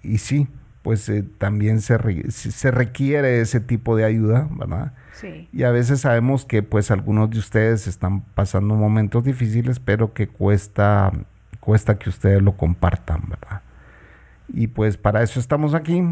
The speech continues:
Speaker 1: Así que si usted un día quiere venir a llorar, a dar lástima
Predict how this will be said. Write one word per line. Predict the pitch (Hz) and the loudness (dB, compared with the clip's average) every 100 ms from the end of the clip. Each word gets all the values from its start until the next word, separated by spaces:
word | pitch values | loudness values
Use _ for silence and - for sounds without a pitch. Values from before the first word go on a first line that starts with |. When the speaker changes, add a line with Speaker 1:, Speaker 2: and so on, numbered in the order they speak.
| - | -2
Speaker 1:
Así | 117 107 | -4 -4
que | 92 | -4
si | 110 - | -4 -4
usted | - 113 | -4 0
un | 110 | 0
día | 113 117 | 2 0
quiere | - 104 104 98 | -2 0 2 4
venir | 98 95 101 95 - | 2 2 2 0 -2
a | - 95 | 0 2
llorar, | 87 87 85 92 - - - - - - - - | 4 2 2 2 0 -2 -8 -10 -12 -18 -18 0
a | 101 | 4
dar | 95 92 92 95 | 6 6 6 6
lástima | 95 98 101 95 - 95 87 82 87 | 2 4 4 4 -2 -2 0 0 -2